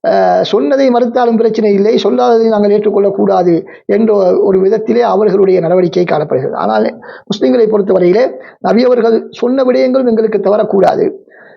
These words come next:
சொல்லாத விடயங்களும் மார்க்கம் என்ற பெயரிலே நுழைந்துவிடக்கூடாது. இந்த இரண்டும் இந்த ஹதீஸ்களை உருவாக்கப்பட்டதனுடைய பின்னணியிலே மிக முக்கியமான காரணியாகும். மார்க்கத்தில் இல்லாதவைகள் மார்க்கத்தில் நுழைந்து விடவும் கூடாது, மார்க்கத்தில் உள்ளவைகள் மார்க்கம் இல்லை என்று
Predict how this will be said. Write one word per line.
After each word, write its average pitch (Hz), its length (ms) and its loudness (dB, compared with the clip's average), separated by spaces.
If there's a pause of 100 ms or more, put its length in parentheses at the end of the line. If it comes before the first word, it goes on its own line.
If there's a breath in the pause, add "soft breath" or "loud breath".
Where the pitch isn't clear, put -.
(680 loud breath)
சொல்லாத 269 540 0
விடயங்களும் 247 420 2
மார்க்கம் 233 340 0
என்ற 214 140 0
பெயரிலே 202 260 2
நுழைந்துவிடக்கூடாது. 208 640 0
இந்த 202 240 0
இரண்டும் 254 680 -2
இந்த 196 180 -4
ஹதீஸ்களை 202 520 0
உருவாக்கப்பட்டதனுடைய 196 920 0
பின்னணியிலே 202 640 0
மிக 208 160 0
முக்கியமான 190 560 -2
காரணியாகும். - 640 -4 (2250 loud breath)
மார்க்கத்தில் 233 540 0
இல்லாதவைகள் 220 480 2
மார்க்கத்தில் 196 420 0
நுழைந்து 208 220 0
விடவும் 214 220 0
கூடாது, 240 260 0
மார்க்கத்தில் 233 420 -2
உள்ளவைகள் 233 420 2
மார்க்கம் 226 380 0
இல்லை 220 180 2
என்று 196 440 -2